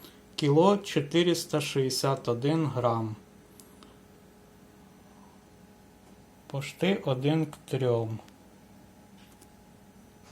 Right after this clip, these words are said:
Ну, наче все. Якщо будуть якісь питання, задавайте.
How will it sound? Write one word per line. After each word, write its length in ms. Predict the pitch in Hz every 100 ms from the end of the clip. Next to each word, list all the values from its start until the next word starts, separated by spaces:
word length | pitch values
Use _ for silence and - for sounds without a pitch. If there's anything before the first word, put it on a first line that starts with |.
| - - - - - - - -
Ну, 280 | 156 185 202 - - 139
наче 380 | 151 151 -
все. 500 | 143 - 156 156 143 - - - - - - - - - - - - - - - - - - - - - - - - 143
Якщо 400 | 135 - - 139
будуть 420 | 135 131 123 120
якісь 380 | 123 - 131 -
питання, 680 | 127 123 170 170 170 151
задавайте. 920 | 139 120 120 123 160 160 160 156 143